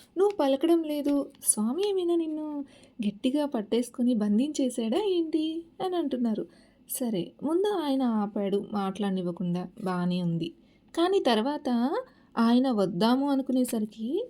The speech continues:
ఈవిడ స్వామిని పట్టుకొని ఆపేస్తుందంట. ఆయనే వస్తానని అంటే కూడా నీ కాటు కళ్ళతోటి, ప్రేమతోటి స్వామిని వెనక్కి ఎందుకు పట్టేస్తున్నావు నువ్వు?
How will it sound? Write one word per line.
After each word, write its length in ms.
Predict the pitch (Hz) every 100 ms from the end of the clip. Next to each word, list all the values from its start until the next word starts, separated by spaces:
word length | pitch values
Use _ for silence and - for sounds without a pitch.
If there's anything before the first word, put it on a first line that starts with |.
| -
ఈవిడ 240 | 254 269
స్వామిని 420 | 269 269 254 285 294
పట్టుకొని 440 | 247 240 240 311
ఆపేస్తుందంట. 800 | 370 269 240 233 233 220 202 196 202 - _ _ _ _ _ 226
ఆయనే 420 | 185 196 185 330
వస్తానని 640 | 370 339 339 339 330 294
అంటే 260 | 254 240 254
కూడా 500 | 247 220 214 226 415 427
నీ 200 | 339 294
కాటు 280 | 220 208 294
కళ్ళతోటి, 840 | - 277 254 240 226 226 226 226
ప్రేమతోటి 840 | - 214 233 254 247 233 226 226 - - - -
స్వామిని 800 | - 220 226 277 285 262 262 269
వెనక్కి 380 | 202 220 320 339
ఎందుకు 260 | 330 330 330
పట్టేస్తున్నావు 680 | 311 311 302 - 302 302
నువ్వు? 520 | 294 294 285 277 277